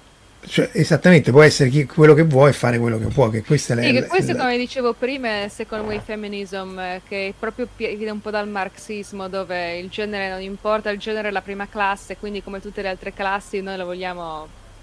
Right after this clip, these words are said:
Speaker 2: distruggere, mentre queer theory è, facciamo più classi praticamente, perché è s-, più, molte più, molte più box, molte più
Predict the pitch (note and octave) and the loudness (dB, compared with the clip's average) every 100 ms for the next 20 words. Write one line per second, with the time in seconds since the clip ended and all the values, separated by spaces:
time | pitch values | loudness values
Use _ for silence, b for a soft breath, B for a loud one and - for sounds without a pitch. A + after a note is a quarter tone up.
0 | - G#3+ - A3+ G#3+ G#3 A3 B3+ - b | -12 -10 -8 -6 -6 -2 0 0 -4 b
1 | b b b - G#3+ G#3+ A3 - A#3+ A3 | b b b -12 -8 -4 -4 0 0 0
2 | A#3+ A3 A3 G3+ F#3 F3+ D#3+ E3 F3 G3 | -2 -2 0 -2 -2 -2 -4 -10 -16 -14
3 | - G3+ G3 C4+ B3 A3 E3 - G3 F3+ | -8 -8 -8 -8 -4 -2 -2 -4 -10 -12
4 | F3+ F#3+ F3 F3 F3+ F3+ F#3 F#3 F#3 F3 | -12 -12 -12 -12 -12 -10 -10 -8 -10 -10
5 | - - F#3+ G#3 G3+ G#3 G3 G#3 F#3+ F3+ | -18 -18 -10 -8 -6 -8 -8 -6 -4 -6
6 | F3 - - - - - - - G#3+ G#3+ | -10 -20 -20 -20 -20 -20 -20 -10 -8 -8
7 | G#3+ G#3+ G3 F#3+ F#3 F3 E3 - - - | -10 -6 -6 -6 -8 -12 -18 -20 -20 -20
8 | - - - G3 F#3+ - F3+ G3 G#3 G3+ | -20 -20 -8 -4 -4 -4 -10 -8 -8 -8
9 | G#3+ G3 F#3 | -8 -8 -8